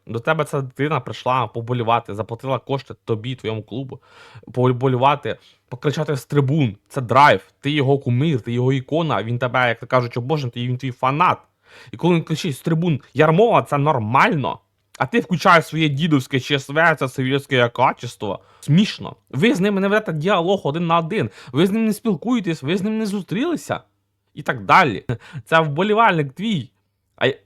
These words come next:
коли кричать всі «Шева, Шева», це нормально. Коли кричать «Ярмола», теж нормально.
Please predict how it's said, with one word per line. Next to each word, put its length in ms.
коли 200
кричать 300
всі 120
«Шева, 360
Шева», 300
це 120
нормально. 520
Коли 180
кричать 220
«Ярмола», 380
теж 180
нормально. 600